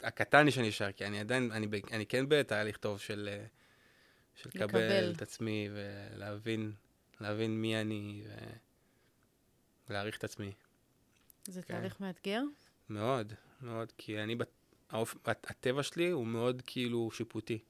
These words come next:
Speaker 1: לעצמי, ואני מאוד כזה... מאוד ביקורתי לעצמי,
Speaker 2: כן.
Speaker 1: ומאוד אני חושב, תמיד אני חושב שאני, יש לי עוד המ-, המ-, מלא, מה לה-, מה להספיק ומה זה, ולאן לגדול, וכרגע אני לא,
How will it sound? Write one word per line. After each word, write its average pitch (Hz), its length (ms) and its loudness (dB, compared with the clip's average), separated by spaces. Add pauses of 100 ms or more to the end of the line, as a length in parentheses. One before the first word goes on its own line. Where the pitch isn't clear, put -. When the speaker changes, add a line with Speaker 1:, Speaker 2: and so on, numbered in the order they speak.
(140)
Speaker 1:
לעצמי, 104 420 -6
ואני 104 220 -4
מאוד 117 260 -2
כזה... 117 480 0 (1300)
מאוד 113 140 -4
ביקורתי 113 380 0
לעצמי, 110 540 -4
Speaker 2:
כן. 117 280 -8
Speaker 1:
ומאוד 214 260 0
אני 110 120 -4
חושב, - 300 -8 (120)
תמיד 113 220 2
אני 120 120 4
חושב 113 320 -2
שאני, 110 420 -2
יש - 160 -10
לי 117 60 -4
עוד 110 100 -4
המ-, 107 260 -6
המ-, 113 260 -6 (600)
מלא, 113 380 6 (1080)
מה 107 220 0
לה-, 107 200 0
מה 107 220 -4
להספיק 107 560 -4
ומה 113 360 -4
זה, 113 200 -2 (720)
ולאן 110 240 4
לגדול, 113 520 6
וכרגע 110 760 4
אני 113 140 2
לא, 113 500 6